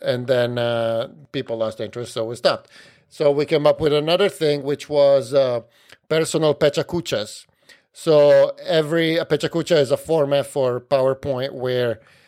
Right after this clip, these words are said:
it's twenty slides, twenty seconds each, and they, um, advance automatically. So the whole thing is maybe seven minutes. And so each person would pr-, create a presentation about whatever they wanted,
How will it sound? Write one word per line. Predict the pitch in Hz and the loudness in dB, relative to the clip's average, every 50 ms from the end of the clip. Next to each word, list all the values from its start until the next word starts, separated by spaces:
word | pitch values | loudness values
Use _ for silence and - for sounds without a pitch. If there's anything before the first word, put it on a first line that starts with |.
| _ _ _ - | _ _ _ -4
it's | 143 - - - | -4 -4 -6 -8
twenty | - 165 160 156 147 - 170 147 | -6 -2 -2 -2 0 0 -2 -4
slides, | - - 160 147 143 143 143 143 143 - - | -2 2 4 4 6 6 6 6 4 0 -4
twenty | - - 156 151 147 - 170 147 | -8 -4 -4 -2 -2 -4 -6 -6
seconds | - - 170 139 135 - 156 139 120 131 | 0 2 2 2 2 2 0 0 0 -2
each, | 147 143 139 139 131 - - - - - _ _ _ _ _ - | -4 -4 -2 -4 -6 -6 -6 -8 -8 -10 _ _ _ _ _ -8
and | 135 131 131 127 | -6 -6 -2 0
they, | 135 131 131 131 131 131 127 | 2 2 4 4 4 2 4
um, | 123 120 117 117 117 113 110 110 104 - _ _ _ _ | 4 4 4 4 4 2 2 0 -6 -18 _ _ _ _
advance | - 139 127 110 131 143 135 131 123 - | -2 -2 0 2 2 2 2 2 2 0
automatically. | 135 123 123 120 120 113 110 110 101 - 110 104 - 131 | 0 0 0 -2 -4 -4 -6 -6 -10 -12 -14 -18 -18 -12
So | - - 135 117 113 110 110 - - - _ | -6 -4 0 0 0 0 -2 -4 -8 -12 _
the | 143 131 123 110 | -8 -6 -4 0
whole | 123 139 143 | 2 2 0
thing | 139 - 143 123 120 120 113 | 0 -2 -4 -4 -4 -4 -6
is | 113 101 107 | -10 -12 -12
maybe | 110 104 101 110 | -14 -14 -14 -12
seven | - - 113 104 107 107 | -8 -6 -6 -6 -6 -8
minutes. | 104 98 101 - _ _ _ _ _ _ _ _ _ _ _ _ _ _ _ - | -12 -14 -16 -18 _ _ _ _ _ _ _ _ _ _ _ _ _ _ _ -6
And | 160 160 - | -4 -4 -2
so | - - 180 165 156 151 | 2 4 4 6 6 4
each | 156 170 185 - - - | 2 0 -2 -6 -2 0
person | 180 165 165 156 - - 175 156 143 | 2 2 2 2 0 0 0 0 0
would | 147 156 151 151 131 113 - | 2 2 2 0 0 -6 -10
pr-, | 139 147 147 | -10 -10 -10
create | 151 - 151 156 160 165 | -10 -6 -2 0 0 0
a | 170 | 0
presentation | - 160 143 160 156 - 165 156 139 - 160 160 151 | -2 -2 -4 -4 -4 -2 -2 -2 -2 -2 -4 -2 -2
about | 139 - 117 147 139 135 139 151 156 | 0 0 2 2 2 4 2 0 0
whatever | 151 156 151 160 175 185 | 0 -2 0 0 2 2
they | 208 202 | 2 2
wanted, | 196 185 175 160 156 151 156 156 160 160 208 185 | 4 2 2 2 2 2 0 0 -2 -4 -8 -20